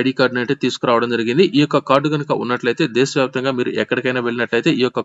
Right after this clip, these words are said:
కార్డును మీరైతే ఉపయోగించుకోవచ్చు. ఇందులో మనకు తెలంగాణ ప్రభుత్వం త్వరలో ప్రారంభించబోతున్న ఈ యొక్క చేయూత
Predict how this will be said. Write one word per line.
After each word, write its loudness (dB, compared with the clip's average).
కార్డును 2
మీరైతే 0
ఉపయోగించుకోవచ్చు. -2
ఇందులో 6
మనకు 0
తెలంగాణ 2
ప్రభుత్వం -4
త్వరలో 0
ప్రారంభించబోతున్న -2
ఈ 0
యొక్క 0
చేయూత 2